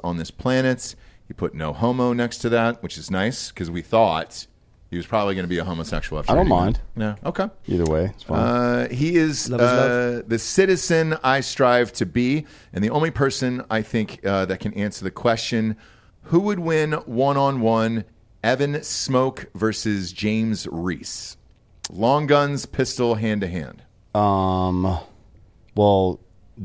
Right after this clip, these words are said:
Speaker 2: Reese is a sniper, so he would get the long gun probably.
Speaker 1: Okay.
Speaker 2: Um, pistol, sm-, the other two would be Smoke probably.
Speaker 1: Okay.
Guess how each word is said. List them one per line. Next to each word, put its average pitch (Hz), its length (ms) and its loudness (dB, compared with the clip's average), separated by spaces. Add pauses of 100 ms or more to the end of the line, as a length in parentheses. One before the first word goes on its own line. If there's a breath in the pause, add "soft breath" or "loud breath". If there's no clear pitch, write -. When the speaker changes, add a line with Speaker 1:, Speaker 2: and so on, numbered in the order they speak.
(160)
Speaker 2:
Reese 117 340 4
is 90 120 -2
a 80 40 -4
sniper, 85 460 0
so 78 200 -2
he 85 160 -2
would 82 120 -2
get 76 180 -6
the 71 80 -8
long 71 220 -2
gun 65 220 -8
probably. 67 600 -6 (220)
Speaker 1:
Okay. 110 220 -4 (480)
Speaker 2:
Um, 65 560 -4 (1500)
pistol, 104 840 2 (680 soft breath)
sm-, - 280 -8 (280)
the 113 140 4
other 98 160 4
two 87 240 -2
would 78 160 -4
be 76 100 -4
Smoke 64 460 -8
probably. 55 520 -8 (220)
Speaker 1:
Okay. 92 240 -10